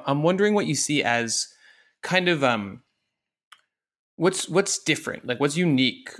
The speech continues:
about this, um, kind of era of,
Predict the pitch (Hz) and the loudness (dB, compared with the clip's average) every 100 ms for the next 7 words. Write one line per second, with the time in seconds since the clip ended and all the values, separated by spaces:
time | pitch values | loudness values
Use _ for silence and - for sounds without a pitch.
0 | - 123 120 120 117 127 123 120 - - | -8 -2 2 2 0 -8 -6 -4 -4 -4
1 | - - 120 110 104 104 _ - 127 110 | -4 -2 -2 -2 -6 -10 _ -6 -6 -6
2 | - 117 120 120 113 104 - 113 110 107 | -8 -4 0 2 0 -2 -4 -2 -2 -4
3 | 107 - | -12 -18